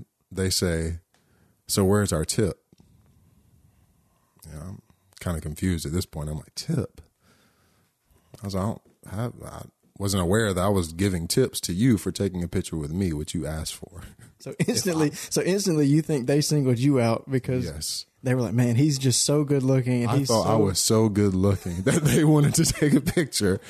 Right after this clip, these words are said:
Speaker 1: with me in Vegas.
Speaker 2: Okay.
Speaker 1: So what they do is they work off tips. They take pictures of people, tourists, and they get tips.
Speaker 2: Right.
Speaker 1: Unfortunately, I didn't have a tip to give them,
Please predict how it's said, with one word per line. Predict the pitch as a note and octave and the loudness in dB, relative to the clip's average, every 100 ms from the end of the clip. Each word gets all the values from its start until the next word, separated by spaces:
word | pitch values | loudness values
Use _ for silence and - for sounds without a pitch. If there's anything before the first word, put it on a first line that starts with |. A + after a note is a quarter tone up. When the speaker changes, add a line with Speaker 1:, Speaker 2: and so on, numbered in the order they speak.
| - - | -10 0
Speaker 1:
with | A#2 A2 | 2 6
me | A2+ F#2+ D#2+ - | 4 4 0 0
in | - D3 | 2 4
Vegas. | A#2 - F2 - F#2+ | 4 0 -4 -6 -10
Speaker 2:
Okay. | C#3 - - C#3+ - - - | -10 -10 -12 -14 -18 -14 -2
Speaker 1:
So | C3+ B2+ A#2+ - | 2 4 2 0
what | B2 C#3 - | 0 2 4
they | B2+ | 4
do | G#2 G2+ F2+ | 4 4 4
is | F2+ F2 | 2 2
they | G#2 | 2
work | F#2 F#2 F#2 | 4 2 0
off | F2 G2 | -4 -4
tips. | - A#2+ D2 - | -2 -2 -2 -4
They | F#2 G2 G2 | 0 0 0
take | - F#2 - | -2 -6 -4
pictures | A2+ - G#2 | -6 -4 -4
of | G#2 | -2
people, | F#2+ A2 G#2 G#2 | 0 0 0 -2
tourists, | - G#2+ G2+ G2+ F#2+ - | 0 2 4 4 2 -2
and | F2 F2 E2+ | -4 -4 0
they | F2 F2 E2+ - _ _ _ F#2+ | 0 2 0 -4 _ _ _ -4
get | F#2+ - | -2 -2
tips. | E2+ - - - - _ | -6 -6 -10 -14 -16 _
Speaker 2:
Right. | G2+ F2 - _ _ - - - - - | -18 -18 -18 _ _ -20 -20 -20 -20 -6
Speaker 1:
Unfortunately, | A#2 A2 C3 D3 A2+ G2+ F#2 | -2 2 2 2 2 2 2
I | F#2+ A2 | 0 0
didn't | G2 E2+ | 0 -2
have | F2 F2+ E2 D#2 | -2 -4 -4 -8
a | |
tip | - F2 - | -10 -8 -10
to | - | -12
give | D#2 E2 D2+ | -6 -6 -6
them, | D2 G#1+ | -8 -14